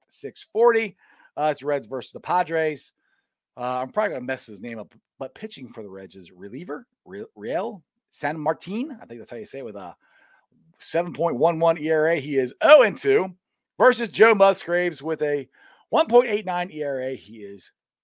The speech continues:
two and oh. And the Reds made some roster moves today. Jonathan India is back. He's back from his right hamstring injury.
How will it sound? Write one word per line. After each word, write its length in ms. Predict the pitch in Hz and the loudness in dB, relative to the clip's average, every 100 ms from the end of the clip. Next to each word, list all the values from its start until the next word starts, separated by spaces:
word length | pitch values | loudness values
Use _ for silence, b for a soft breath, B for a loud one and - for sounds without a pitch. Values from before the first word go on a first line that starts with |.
| _ | _
two 200 | - 92 | -20 -18
and 100 | 90 | -12
oh. 140 | 156 175 | -10 -4
And 300 | 320 320 311 | -2 -2 -4
the 60 | |
Reds 420 | 185 165 165 143 _ _ _ _ _ - | -4 -4 -6 -12 _ _ _ _ _ 0
made 360 | 262 320 277 269 | 4 4 2 -2
some 240 | 285 277 | -4 4
roster 300 | 359 392 311 | 4 4 -4
moves 280 | 226 208 - | -2 -2 -2
today. 280 | 180 151 92 _ _ - | -2 -2 -2 _ _ -14
Jonathan 360 | 131 226 269 262 | 0 0 2 -2
India 300 | 262 262 208 | -4 0 2
is 160 | 175 131 | 0 -2
back. 460 | 101 165 220 - _ _ _ _ _ _ _ _ | 0 4 2 0 _ _ _ _ _ _ _ _
He's 160 | 135 131 | -12 -4
back 180 | 156 - | -4 -4
from 120 | 139 | -12
his 120 | 120 | -12
right 240 | 113 143 | -12 -12
hamstring 440 | 107 139 131 139 123 | -12 -14 -14 -14 -14
injury. 480 | 123 117 127 151 | -14 -12 -12 -16